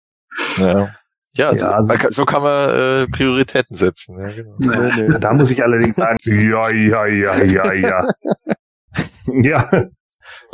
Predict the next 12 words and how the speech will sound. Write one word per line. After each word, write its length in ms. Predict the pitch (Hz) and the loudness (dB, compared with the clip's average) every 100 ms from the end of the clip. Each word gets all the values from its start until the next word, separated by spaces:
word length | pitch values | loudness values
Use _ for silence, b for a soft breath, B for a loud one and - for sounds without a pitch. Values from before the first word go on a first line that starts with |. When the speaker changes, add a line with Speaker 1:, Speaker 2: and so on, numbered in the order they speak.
| _ - | _ -4
Speaker 1:
Ähm, 400 | 113 113 113 104 _ _ _ _ _ _ _ | 0 0 -2 -4 _ _ _ _ _ _ _
und 280 | - 113 101 | 0 0 2
ja, 260 | 107 113 117 - _ _ - | 2 2 0 -4 _ _ -2
dann, 460 | 127 127 127 127 _ _ _ _ _ - | 0 2 0 -4 _ _ _ _ _ -6
äh, 520 | - 107 107 107 104 - - _ - - _ _ _ _ _ - - - | 0 0 2 0 0 -4 -8 _ -18 -18 _ _ _ _ _ -4 0 2
ähm, 640 | 113 110 110 110 107 101 - _ _ _ - | 2 0 0 0 -2 -6 -16 _ _ _ -8
aber 260 | - 101 104 | -4 -2 0
das 180 | 113 120 | 0 0
ist 100 | 107 | -2
jetzt 200 | 104 - | -4 0
hier 140 | 110 | 0
die, 380 | 104 104 104 | 2 0 0